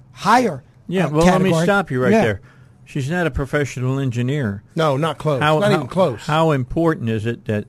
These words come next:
Speaker 2: somebody who's dealing
Speaker 3: It's
Speaker 2: with, uh, uh, affluent, evidently? or
Speaker 3: It's huge. It's huge. Let me tell you why. Lawyers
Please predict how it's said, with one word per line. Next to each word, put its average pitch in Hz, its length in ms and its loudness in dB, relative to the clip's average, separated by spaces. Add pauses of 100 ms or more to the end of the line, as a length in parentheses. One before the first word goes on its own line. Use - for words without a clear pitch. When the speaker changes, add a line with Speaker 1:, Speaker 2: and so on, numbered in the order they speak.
Speaker 2:
somebody 123 480 0
who's 117 240 0
dealing 131 420 2
Speaker 3:
It's 117 120 -2
Speaker 2:
with, 113 380 -2
uh, 104 180 2 (640)
uh, 104 180 -2 (220)
affluent, 120 760 2 (300)
evidently? 98 800 -2
or - 120 -6
Speaker 3:
It's - 240 -4
huge. 165 520 -2
It's 160 200 -8
huge. 185 300 -2
Let 170 100 -2
me 175 80 0
tell 170 140 -4
you 151 120 -2
why. 131 320 -4
Lawyers 165 840 -2